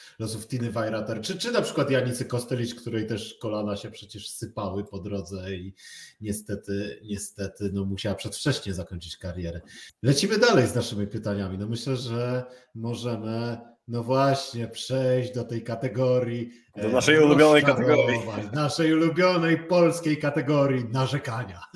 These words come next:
Speaker 1: <laughs> Kto zawiódł, kto, e, nie pokazał tego, co potrafi, kto nie spełnił naszych oczekiwań.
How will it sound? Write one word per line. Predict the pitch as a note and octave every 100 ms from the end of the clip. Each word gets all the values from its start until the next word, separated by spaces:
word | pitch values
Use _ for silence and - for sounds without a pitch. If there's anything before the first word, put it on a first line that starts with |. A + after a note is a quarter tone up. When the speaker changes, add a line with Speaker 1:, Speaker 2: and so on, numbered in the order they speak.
| F3+ C#3 -
Speaker 1:
<laughs> | A#3 - - - -
Kto | - B3 A3+ G#3+ G3
zawiódł, | A#2 A2+ C#3+ C3+ A2 G#2 - -
kto, | - _ - E3+ F3 E3+ D#3+ D#3 - - _ -
e, | B2+ C3+ C3+ C3 C3 C3 C3 C#3 B2+ B2
nie | D3+ E3+
pokazał | E3+ E3 C#3+ D3+ C3+ C#3 C3+
tego, | C3 C3+ B2+ B2+ B2 -
co | C3+
potrafi, | - B2+ A2 B2 B2 - A#2 A2+ _ _ -
kto | - - B2 A#2+ A#2 A#2 A#2 A2+ A2 G#2+ A2 G#2+ G#2 G#2 _ _ _ _
nie | G#2+ C3
spełnił | - C3 A#2 A2+ G2+
naszych | G2+ G#2+ G#2
oczekiwań. | - F#2+ F#2 D#2+ D#2+